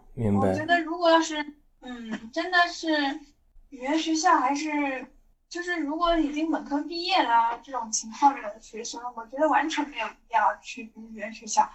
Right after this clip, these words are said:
Speaker 2: 而且像筑波大学的这种日本语教育啊，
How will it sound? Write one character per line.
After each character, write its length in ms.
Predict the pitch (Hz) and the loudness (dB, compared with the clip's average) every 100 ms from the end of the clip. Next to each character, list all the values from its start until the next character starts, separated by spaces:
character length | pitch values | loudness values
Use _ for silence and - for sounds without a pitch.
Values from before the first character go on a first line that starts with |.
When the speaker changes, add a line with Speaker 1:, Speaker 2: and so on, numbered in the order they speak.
| - _ | -20 _
Speaker 2:
而 120 | - 359 | 0 4
且 180 | 359 | 4
像 280 | 302 339 320 | 4 6 4
筑 180 | 330 349 | 2 -4
波 180 | 339 339 | -2 2
大 220 | 339 294 | 6 6
学 160 | 277 240 | 4 -6
的 120 | 247 | -8
这 140 | 277 | -10
种 120 | 269 247 240 240 247 - | -4 -2 -2 -2 -8 -10
日 140 | 311 | -6
本 260 | 277 262 254 | 0 2 2
语 140 | 254 | -4
教 280 | - 285 254 | 6 8 8
育 100 | 240 | 6
啊， 200 | 226 262 | 4 4